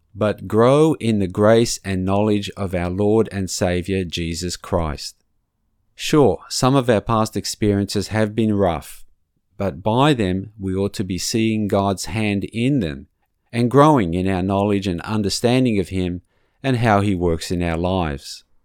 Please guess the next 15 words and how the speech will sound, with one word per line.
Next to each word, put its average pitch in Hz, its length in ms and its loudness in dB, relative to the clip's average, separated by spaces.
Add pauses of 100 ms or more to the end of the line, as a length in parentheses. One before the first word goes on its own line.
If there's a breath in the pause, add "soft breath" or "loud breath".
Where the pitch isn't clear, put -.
(1040)
Of 104 120 -6
course, 117 320 2
there 104 300 2
are 107 140 4
plenty 147 480 0
of - 120 -2
people 98 360 -2
who 107 120 2
never 107 240 2
learn 123 280 4
anything 135 440 0
from 92 220 -6
their 90 140 -2
negative 90 420 -4
experiences. 82 960 -8